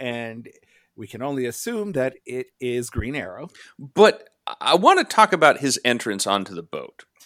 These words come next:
Speaker 1: <laughs>
Speaker 2: Because he comes up from below the deck,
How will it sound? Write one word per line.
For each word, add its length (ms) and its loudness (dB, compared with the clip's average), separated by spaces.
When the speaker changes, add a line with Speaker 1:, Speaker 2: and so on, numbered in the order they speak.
Speaker 1:
<laughs> 100 -4
Speaker 2:
Because 720 4
he 300 -2
comes 500 -2
up 240 2
from 320 -2
below 580 4
the 160 -4
deck, 640 -4